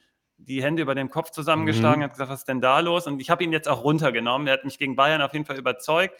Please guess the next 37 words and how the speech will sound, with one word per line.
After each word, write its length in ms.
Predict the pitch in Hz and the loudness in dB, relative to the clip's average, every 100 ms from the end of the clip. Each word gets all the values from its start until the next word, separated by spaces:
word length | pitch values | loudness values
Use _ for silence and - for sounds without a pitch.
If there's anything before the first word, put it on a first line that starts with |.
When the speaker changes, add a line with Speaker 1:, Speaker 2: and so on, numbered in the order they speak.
| _ _ | _ _
Speaker 1:
Ich 80 | - | -4
erkläre 300 | 156 185 190 | -2 4 4
aber, 280 | 185 165 - - _ | 6 4 2 -16 _
ich 140 | - - | -14 2
sage 220 | 175 165 | 2 2
nicht, 180 | 185 165 | -4 -4
dass 140 | 147 | -4
Günther 240 | 180 170 | -4 -4
schlecht 360 | 156 165 185 - | -4 -2 -4 0
war. 120 | 185 | -2
Ich 80 | 170 | 0
sage 200 | 156 151 | -2 -2
nur, 180 | 156 143 | -4 -4
warum 200 | 135 139 | -4 -2
er 140 | 131 | -2
overrated 680 | 139 131 120 131 165 170 - | -4 -2 -2 -2 -2 -6 -10
gewesen 400 | 131 139 123 107 | -8 -6 -6 -4
wäre. 500 | 127 160 185 190 202 _ | 0 2 2 0 -4 _
Ist 140 | - 190 | -4 4
er 80 | 135 | 6
aber 160 | 120 | 6
auch 140 | 120 - | 4 2
gar 120 | 123 | -2
nicht 160 | 123 - | -2 -4
mehr. 280 | 135 170 - _ _ | -4 -4 -6 _ _
Ich 60 | |
finde 180 | 160 147 | -6 -4
ihn 60 | 131 | -4
super 300 | 190 208 180 | -4 -2 0
geradet 520 | 170 170 175 180 180 | 0 2 0 0 -4
und 140 | 139 131 | -8 -6
von 120 | 139 | -4
mir 220 | 160 147 | -2 0
auch 180 | 143 143 | 0 0
deswegen 340 | 135 135 127 127 | -6 -8 -8 -10
der 100 | 123 | -12
Gamechanger. 680 | 107 107 - - 98 - | -16 -20 -20 -20 -20 -20